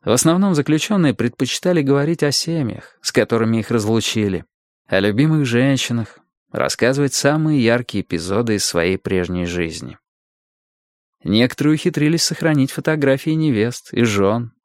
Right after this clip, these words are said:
и берегли их пуще зеницы ока, защищая из последних сил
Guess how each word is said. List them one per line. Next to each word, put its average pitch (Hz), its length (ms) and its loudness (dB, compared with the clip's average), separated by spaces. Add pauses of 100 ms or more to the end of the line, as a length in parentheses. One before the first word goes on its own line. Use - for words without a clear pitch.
(140)
и 113 120 2
берегли 107 460 2
их 123 100 -4 (120)
пуще 143 400 0
зеницы 135 520 2
ока, 127 440 0 (420)
защищая 82 640 0
из 117 120 -4
последних 117 680 -2
сил 107 340 -4